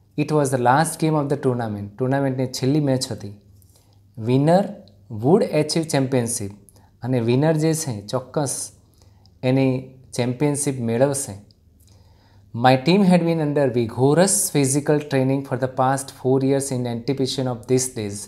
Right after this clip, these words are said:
Anticipation એટલે ધારણા, પૂર્વ ધારણા, કે ચોક્કસ આટલી બધી મહેનત કરી છે, સખત મહેનત કરી હતી. Rigorous physical training,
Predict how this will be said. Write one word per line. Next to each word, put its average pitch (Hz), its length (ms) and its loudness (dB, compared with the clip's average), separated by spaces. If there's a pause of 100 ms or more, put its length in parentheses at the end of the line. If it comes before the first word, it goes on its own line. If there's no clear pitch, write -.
(380)
Anticipation 170 540 -2
એટલે 156 180 -2
ધારણા, 110 500 -6 (100)
પૂર્વ 160 280 0
ધારણા, 107 420 -6 (720)
કે 139 80 -4
ચોક્કસ - 840 0 (280)
આટલી 127 240 -2
બધી 143 180 0
મહેનત 131 360 -2
કરી 135 280 0
છે, 113 220 -4 (800)
સખત - 500 -6
મહેનત 165 280 2
કરી 131 200 2
હતી. 117 360 -2
Rigorous 156 640 0
physical 135 320 2
training, 117 400 -2